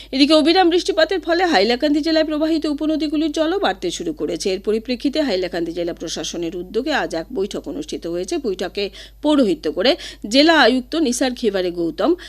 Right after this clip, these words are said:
গত বছরের বন্যার পর মেরামত করা তাসলা, ওয়াংখাইলংকাই, গুলের পাড় সহ অন্যান্য স্পর্শকাতর স্থানের নদীবাঁধগুলির উপর চব্বিশ ঘন্টা নিবিড়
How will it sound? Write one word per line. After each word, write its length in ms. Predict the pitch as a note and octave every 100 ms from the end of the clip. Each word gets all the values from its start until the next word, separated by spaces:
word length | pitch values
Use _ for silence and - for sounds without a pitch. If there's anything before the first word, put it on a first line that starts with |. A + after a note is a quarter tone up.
| - -
গত 180 | A3+ A#3+
বছরের 400 | D#4 F4 F4+ F#4+
বন্যার 400 | C#4 G#3+ G#3+ G3 F#3+
পর 120 | G3 F#3
মেরামত 340 | F#3+ A3+ C4+ C#4
করা 220 | C#4 C4+
তাসলা, 440 | C4 G3+ - C4 C4 C#4 - -
ওয়াংখাইলংকাই, 1040 | G3+ A#3+ C#4 C4+ D4 D#4+ D4+ D4+ D4+ G3+ G3+ D#4 - - G#3+
গুলের 340 | A3 C4+ D#4 D4
পাড় 180 | F3+ C#4+ -
সহ 140 | B3 A3 A3
অন্যান্য 280 | A#3+ A3 G#3
স্পর্শকাতর 680 | G#3 A#3 A#3+ E4 D#4 D4 D4+
স্থানের 400 | D4 - F3+ F3+ G3
নদীবাঁধগুলির 640 | G#3 A#3+ C4+ B3 C4 B3 F#3
উপর 160 | G3 F#3+ - - -
চব্বিশ 360 | D4+ C#4+ E4+ -
ঘন্টা 240 | G#3+ E4+ B3+
নিবিড় 340 | C4 C4+ D4